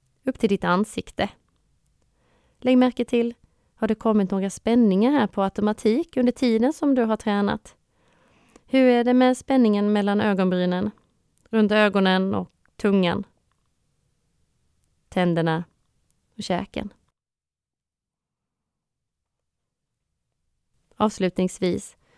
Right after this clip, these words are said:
föreställ dig att du har ett andningsrör. Det här röret, det går från din mun och näsa och så går den hela vägen ner genom halsen, genom bröstkorgen,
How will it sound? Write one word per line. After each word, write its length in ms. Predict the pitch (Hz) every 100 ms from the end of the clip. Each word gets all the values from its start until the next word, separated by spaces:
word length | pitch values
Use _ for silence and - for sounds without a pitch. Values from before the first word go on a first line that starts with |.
| - _
föreställ 600 | - 277 254 - 196 190
dig 220 | 190 190
att 140 | 226 -
du 60 |
har 260 | 202 220 185
ett 140 | 185
andningsrör. 840 | - 196 180 180 - 208 185 208 - - _ _ _ _ _ _ _ _ _ -
Det 60 | 208
här 180 | 226 220
röret, 440 | 208 185 180 190
det 100 | 240
går 220 | 214 196
från 300 | 196 277 277
din 280 | 220 190 190
mun 240 | 180 175
och 80 | 170
näsa 500 | 170 180 - 180 226 - _ _ _ _ _ _ -
och 140 | 185
så 80 | 202
går 120 | 202
den 120 | 190 196
hela 300 | 226 214 190
vägen 380 | 190 185 196
ner 280 | 196 180 180 - _ -
genom 380 | 185 185 214
halsen, 680 | 240 214 185 185 - 208 233 - _ -
genom 280 | 196 185
bröstkorgen, 880 | 170 196 - - - 180 185 185 226